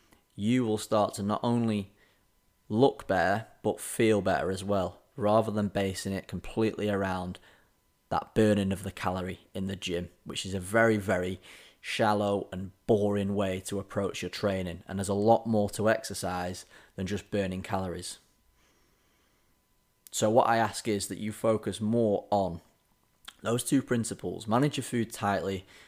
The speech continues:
move more outside of the gym. It's boring, it's unsexy, but it's what you need to do. And then in the gym, reinvent the way you approach it.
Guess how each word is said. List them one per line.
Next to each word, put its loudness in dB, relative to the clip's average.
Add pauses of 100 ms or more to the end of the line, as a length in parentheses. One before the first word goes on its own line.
(280)
move 2
more 0
outside -4
of -10
the -8
gym. -6
It's -10
boring, -2
it's -6
unsexy, -4
but 0
it's -2
what -2
you -6
need -6
to -6
do. -6 (520)
And 0
then 4
in 2
the 2
gym, 0 (420)
reinvent 2
the -2
way 0
you -4
approach -4
it. -6